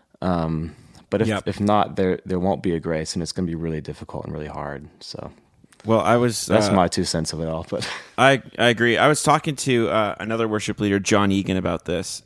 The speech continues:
Speaker 2: and,
Speaker 1: Yeah.
Speaker 2: um, that, like, I had gone through a season where I felt like God had given us the grace to release a record, and it did
Speaker 1: Uh-huh.
Speaker 2: really, really well. Really, really, really well is an exaggeration. What I really mean to say is that it was, it was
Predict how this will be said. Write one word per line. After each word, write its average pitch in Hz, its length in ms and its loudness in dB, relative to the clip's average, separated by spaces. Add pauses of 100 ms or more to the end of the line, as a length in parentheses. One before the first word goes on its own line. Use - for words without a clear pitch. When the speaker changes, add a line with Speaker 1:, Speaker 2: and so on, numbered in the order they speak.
Speaker 2:
and, 95 380 0
Speaker 1:
Yeah. 95 200 0
Speaker 2:
um, 95 160 -4 (840)
that, 113 200 2
like, 104 300 2 (140)
I 113 140 4
had 117 320 2
gone 107 180 2
through 101 160 0
a 101 40 0
season 98 280 -2
where 92 100 4
I 98 60 2
felt 87 260 2
like 90 160 0
God 90 240 2
had 87 320 0 (100)
given 92 460 0 (520)
us 95 220 0
the 98 100 0
grace 90 380 0
to - 180 0
release 90 340 0
a 87 60 0
record, 87 460 0 (120)
and 95 80 0
it 95 80 0
did 98 80 0
Speaker 1:
Uh-huh. 87 60 0
Speaker 2:
really, 85 180 0
really 85 240 0
well. 80 340 0 (320)
Really, 107 320 4
really, 95 240 2
really 87 240 2
well 87 200 2
is 85 80 -8
an 78 60 -6
exaggeration. 85 760 -2
What 110 240 4
I 101 60 6
really 104 340 4
mean 95 160 0
to 90 60 -2
say 87 180 0
is 90 80 -2
that 95 100 2
it 95 80 6
was, 113 300 4
it 110 60 6
was 104 300 0